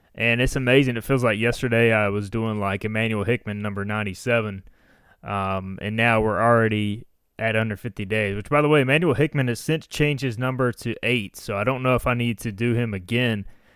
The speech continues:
uh, <laughs> as we count down the days, but we'll figure something out. Uh, but, Bobby, we are starting our positional previews today,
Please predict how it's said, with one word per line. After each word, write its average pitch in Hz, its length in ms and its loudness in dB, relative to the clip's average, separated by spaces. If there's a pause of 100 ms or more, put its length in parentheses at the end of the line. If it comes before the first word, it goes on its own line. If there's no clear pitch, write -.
(120)
uh, 104 360 0 (120)
<laughs> - 120 10
as 123 240 0
we 117 100 -4
count 120 280 -2
down 110 180 -2
the 101 100 -6
days, 101 340 -4
but 95 140 -8
we'll 147 120 0
figure 135 240 0
something 110 340 -4
out. 104 260 -2 (380)
Uh, 113 160 2
but, 117 160 0
Bobby, 170 280 8
we 180 180 6
are 196 100 8
starting 165 420 4
our 135 220 6
positional 135 840 2
previews 123 640 0
today, 101 500 -2